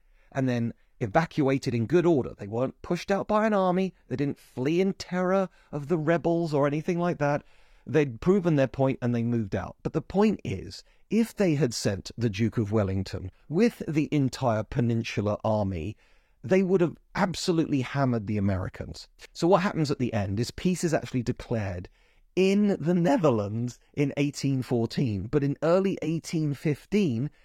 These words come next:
that news still hadn't come back to the colonies, and so you have a British assault on New Orleans, which was very bloodily repulsed. It was, it was a complete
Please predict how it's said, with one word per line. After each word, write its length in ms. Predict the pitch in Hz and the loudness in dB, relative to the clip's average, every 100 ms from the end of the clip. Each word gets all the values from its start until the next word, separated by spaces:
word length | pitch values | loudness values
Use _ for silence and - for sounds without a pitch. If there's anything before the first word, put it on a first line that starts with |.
| _ | _
that 320 | - 165 202 | -2 0 0
news 300 | 185 202 190 | 0 0 0
still 220 | - 185 156 | 0 0 0
hadn't 300 | 156 143 - | -2 -4 -2
come 260 | 151 139 | -2 0
back 280 | 120 156 - | 0 -2 -4
to 120 | - | -6
the 80 | 123 | -6
colonies, 720 | 117 214 214 131 98 101 147 - _ - | -2 2 2 2 0 -4 -8 -12 _ -4
and 200 | 151 156 | -2 0
so 340 | 175 156 156 _ | 2 4 2 _
you 140 | - 151 | -2 0
have 220 | 156 151 | 0 0
a 140 | - 131 | -2 -2
British 520 | 113 139 175 196 - | 0 0 0 -2 -4
assault 540 | - - - 139 139 - - | -6 -6 -2 0 -2 -6 -4
on 300 | 127 127 120 | -2 0 2
New 160 | 127 | 2
Orleans, 680 | 131 120 123 123 101 76 - - _ | 2 0 2 0 0 -4 -10 -14 _
which 380 | 110 147 - - | -2 -2 -2 -6
was 360 | 127 123 113 107 | -2 0 -2 -6
very 560 | 117 110 113 180 190 170 | -10 -2 4 6 6 4
bloodily 580 | 113 131 123 113 104 101 | 2 2 2 2 0 -2
repulsed. 720 | 98 95 - 120 117 - - _ - | -2 -4 -2 0 0 -4 -14 _ -8
It 140 | 135 | -4
was, 280 | 123 113 - | -2 -4 -2
it 160 | 147 127 | -2 0
was 340 | 139 180 120 | 2 2 2
a 60 | 113 | -4
complete 880 | - 113 _ - 180 226 - - | -4 -6 _ -4 0 0 0 -8